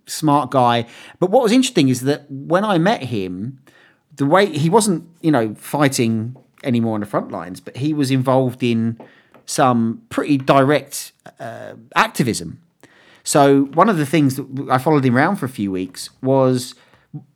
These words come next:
obviously corruption is one of the biggest issues. So they would, they would turn up at the building sites of oligarchs who they said would have, have stolen that land to build something,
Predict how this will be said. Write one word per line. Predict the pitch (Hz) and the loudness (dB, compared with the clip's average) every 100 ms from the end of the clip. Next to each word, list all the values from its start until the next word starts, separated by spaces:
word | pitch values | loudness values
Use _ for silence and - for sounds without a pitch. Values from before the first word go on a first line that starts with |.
| _ _ - - - - | _ _ -20 -20 -18 0
obviously | 165 139 131 | 2 2 -2
corruption | 139 175 170 139 | 0 -2 -2 0
is | |
one | 135 | 2
of | 123 | 2
the | 113 | 0
biggest | 110 110 214 | -4 -2 -2
issues. | 202 120 101 | -2 -2 -2
So | 135 | 0
they | 131 147 | 4 4
would, | 139 135 | 4 4
they | 139 139 139 | 2 2 4
would | 156 139 | 4 4
turn | - 135 127 | 4 4 6
up | 123 - - - | 4 0 -10 -6
at | 110 110 - _ _ - _ | -2 -2 -4 _ _ -20 _
the | 120 110 | -4 2
building | 139 143 131 113 | 4 6 4 2
sites | - 98 82 - | 0 -2 -4 -10
of | - 107 104 | -4 -4 0
oligarchs | 117 127 101 90 80 - - - - _ _ - | 2 2 2 0 -2 -4 -6 -6 -8 _ _ -4
who | 120 117 | 0 2
they | 113 | 2
said | 107 123 101 | 0 0 -2
would | 101 | -4
have, | 104 | -6
have | - 120 - | -4 -4 -4
stolen | - 123 117 110 101 95 | 2 4 4 2 0 0
that | 98 90 | -2 2
land | 117 110 98 | 2 2 -2
to | - | -4
build | 107 101 | -2 -2
something, | 107 101 95 95 90 90 | 0 -2 -2 -4 -4 -8